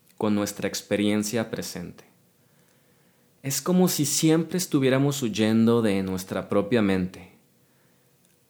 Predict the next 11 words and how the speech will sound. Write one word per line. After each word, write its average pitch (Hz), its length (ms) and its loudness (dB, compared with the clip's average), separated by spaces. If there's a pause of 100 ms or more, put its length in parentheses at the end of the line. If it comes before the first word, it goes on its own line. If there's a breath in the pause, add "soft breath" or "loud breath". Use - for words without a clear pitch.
Actuamos 123 760 2
como 117 460 0
si 113 240 0
el 104 100 4
bienestar 110 800 0 (140)
fuera 120 800 -2 (160)
algo 131 500 -4
que 117 140 -4
hay 120 140 -2
que 139 120 -6
perseguir 113 720 -4